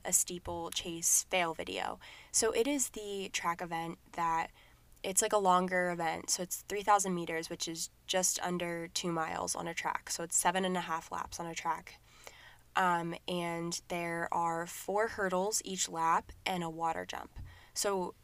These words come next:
but the hurdles are, like, these, like, big barriers. They're really thick, and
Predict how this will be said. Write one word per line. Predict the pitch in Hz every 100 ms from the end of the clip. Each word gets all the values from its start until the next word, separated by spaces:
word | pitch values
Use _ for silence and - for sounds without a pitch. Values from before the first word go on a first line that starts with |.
| -
but | 202
the | 190
hurdles | - 277 277 226
are, | 196
like, | 180 180
these, | 180
like, | 175 165 -
big | 220 220 202 - -
barriers. | 165 165 165 - - -
They're | 180
really | 175 208 190
thick, | 185 - 170 185 190
and | 175 170